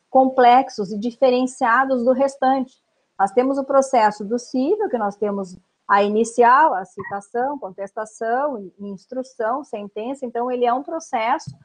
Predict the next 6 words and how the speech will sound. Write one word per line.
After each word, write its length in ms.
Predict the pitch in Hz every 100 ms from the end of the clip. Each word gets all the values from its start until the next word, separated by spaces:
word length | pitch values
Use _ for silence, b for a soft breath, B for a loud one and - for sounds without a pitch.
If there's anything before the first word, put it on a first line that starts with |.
| b b _
semelhante 1000 | - 294 285 285 254 254 285 330 262 - _ _
ao, 240 | 208 202 196
ao, 220 | 196 196 -
ao 180 | 202
que 120 | 196 220
tem, 420 | 214 202 196